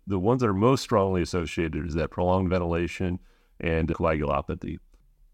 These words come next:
Kevin, what's the association with a malignancy for both gastric and duodenal ulcers?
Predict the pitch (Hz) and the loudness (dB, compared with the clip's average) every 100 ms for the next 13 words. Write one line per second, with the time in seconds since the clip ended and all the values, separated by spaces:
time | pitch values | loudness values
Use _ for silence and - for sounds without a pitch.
0 | - - _ _ 139 139 165 - - 123 | -20 -20 _ _ 0 4 4 2 2 4
1 | 117 107 101 98 - 90 85 - - 95 | 4 4 2 2 0 0 -2 -6 -4 0
2 | 95 80 76 85 85 80 87 85 71 82 | 0 0 -2 0 0 0 0 -2 -2 -4
3 | 73 71 - 78 76 80 - 95 80 104 | -4 -6 -4 -2 -2 -4 -2 -2 2 4
4 | 95 90 90 90 90 80 73 78 76 78 | 4 2 -2 -2 0 0 0 0 0 0
5 | 69 69 69 - - 87 - | -2 -4 -6 -8 -12 -14 -18